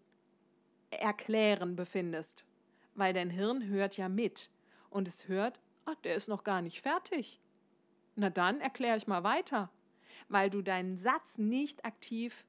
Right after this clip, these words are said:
nach unten hin beendet hast. Und das ist eigentlich die einfachste Methode, um dein Erklärbär-Modus zu stoppen,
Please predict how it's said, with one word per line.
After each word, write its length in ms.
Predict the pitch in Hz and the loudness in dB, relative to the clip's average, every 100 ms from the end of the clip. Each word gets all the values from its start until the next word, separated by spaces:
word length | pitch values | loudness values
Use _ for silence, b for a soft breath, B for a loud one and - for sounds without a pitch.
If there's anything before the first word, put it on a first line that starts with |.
| _ | _
nach 160 | 175 | -10
unten 380 | - 233 247 - | -2 -2 -2 -6
hin 340 | 208 202 196 208 _ | -4 -2 -4 -6 _
beendet 560 | - - 226 185 156 - | -4 0 2 0 -2 -10
hast. 320 | - - - _ _ _ _ _ _ _ _ B B B B | -14 -14 -18 _ _ _ _ _ _ _ _ B B B B
Und 100 | 233 | -6
das 140 | 277 | -2
ist 160 | 349 - | -4 -2
eigentlich 300 | 302 269 233 | -4 -2 -4
die 180 | 220 - | -6 -2
einfachste 500 | 220 294 277 - 233 | -2 -2 -6 -4 -2
Methode, 480 | 214 208 214 220 | -2 -2 -2 -2
um 320 | 220 202 196 202 _ _ _ | 0 -2 -4 -6 _ _ _
dein 500 | 202 190 185 180 185 - b b b _ | 0 2 0 -4 -8 -12 b b b _
Erklärbär-Modus 1400 | 196 - 208 233 226 190 180 175 170 175 175 170 - - | -6 -4 2 6 6 4 2 2 2 0 -2 -4 -6 -16
zu 120 | - | -12
stoppen, 520 | 175 - 165 165 208 | -10 -4 -4 -4 -8